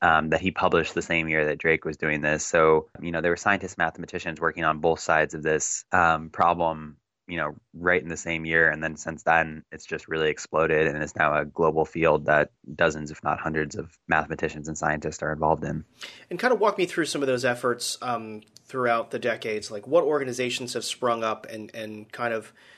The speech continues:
Speaker 2: what's been the method for them to try to communicate with, um, you know, extraterrestrial life out there?
Speaker 1: Sure. Uh, so initially, it was, um, there, it wasn't even really so much an organizational thing.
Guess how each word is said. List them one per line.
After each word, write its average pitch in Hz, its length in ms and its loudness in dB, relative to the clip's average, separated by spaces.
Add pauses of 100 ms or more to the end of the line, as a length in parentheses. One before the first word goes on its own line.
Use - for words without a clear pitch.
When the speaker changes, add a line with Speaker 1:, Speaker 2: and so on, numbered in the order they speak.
(440)
Speaker 2:
what's 139 500 0
been 123 540 0
the 110 160 -4
method 113 500 -4
for 117 160 -6
them 107 240 -6
to 110 120 -14
try 113 220 0
to 110 60 -4
communicate 110 640 -6
with, - 520 -12
um, 107 600 -12
you 117 100 -14
know, 107 180 -8
extraterrestrial 117 760 -6
life 107 200 -10
out 104 160 -10
there? 110 220 -12 (300)
Speaker 1:
Sure. 143 400 4 (340)
Uh, 101 220 2
so 107 420 8 (400)
initially, 113 640 6
it 90 160 8
was, 92 480 6
um, 85 260 4
there, 85 160 2
it 90 60 2
wasn't 104 320 4
even 87 160 -2
really 82 220 4
so - 120 -4
much 85 260 0
an 82 100 -4
organizational 80 760 2
thing. 80 400 2